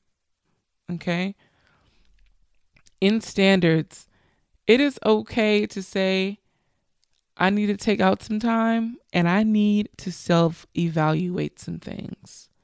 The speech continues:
Because in order to set standards for someone else, we have to meet those same standards for ourselves.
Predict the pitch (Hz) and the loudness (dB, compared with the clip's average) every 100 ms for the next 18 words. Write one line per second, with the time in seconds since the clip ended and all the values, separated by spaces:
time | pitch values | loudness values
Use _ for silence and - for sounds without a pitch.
0 | _ _ _ _ _ _ _ _ _ _ | _ _ _ _ _ _ _ _ _ _
1 | _ 208 - 220 202 190 180 - 196 - | _ -6 4 6 6 4 0 -2 -2 2
2 | 220 262 285 277 262 - - 202 196 190 | 2 4 4 2 -2 -6 -2 0 0 -2
3 | - - - - - 226 220 - - 196 | -8 -20 -20 -12 -2 -2 -2 -6 -2 0
4 | 196 190 - 165 - 165 160 - 165 180 | 0 -4 -6 -6 -4 -4 -4 -2 2 2
5 | 190 - - - - _ _ 180 196 190 | 2 -2 -12 -16 -20 _ _ -6 -4 -4
6 | - 208 - - 185 180 185 196 - 170 | -2 -2 -4 -6 -4 0 -2 -2 -4 -4
7 | 165 - 175 180 180 - 160 160 165 156 | -4 -4 0 0 -2 -6 -6 -4 -6 -8
8 | 165 160 160 160 - 151 151 160 - | -6 -4 -4 -4 -6 -6 -6 -10 -14